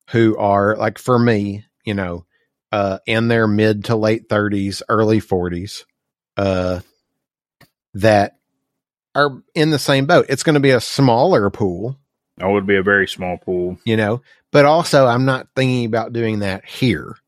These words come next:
Speaker 1: where the pool is
Speaker 2: Right.
Speaker 1: already small because
Speaker 2: Right, right, right,
Speaker 1: most
Speaker 2: right.
Speaker 1: people get, move into their relationships and they're in them in their early twenties, mid-twenties, and they're just in them,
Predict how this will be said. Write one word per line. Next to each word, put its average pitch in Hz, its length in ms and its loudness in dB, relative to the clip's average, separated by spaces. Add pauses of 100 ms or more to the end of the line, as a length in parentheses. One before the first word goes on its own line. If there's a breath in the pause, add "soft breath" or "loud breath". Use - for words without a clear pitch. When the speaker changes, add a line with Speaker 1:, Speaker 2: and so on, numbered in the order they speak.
(140)
Speaker 1:
where 107 180 4
the 95 100 -2
pool 113 300 0
is 95 100 2
Speaker 2:
Right. - 100 -6
Speaker 1:
already 110 460 2
small 90 480 -4
because 98 560 -4
Speaker 2:
Right, 92 420 -8
right, 92 200 -8
right, 80 80 -8
Speaker 1:
most 113 300 0
Speaker 2:
right. - 80 -4
Speaker 1:
people 107 420 0 (400)
get, 135 100 4
move 110 300 2
into 107 220 0
their 101 180 -4
relationships 101 880 -6
and 95 400 -6
they're 98 160 -2
in 110 240 -2
them 104 380 0
in 107 140 -2
their 101 180 0
early 101 240 0
twenties, 98 440 -8
mid-twenties, 98 760 -8
and 101 100 -8
they're 98 100 -8
just 98 220 -8
in 135 220 2
them, 82 180 -6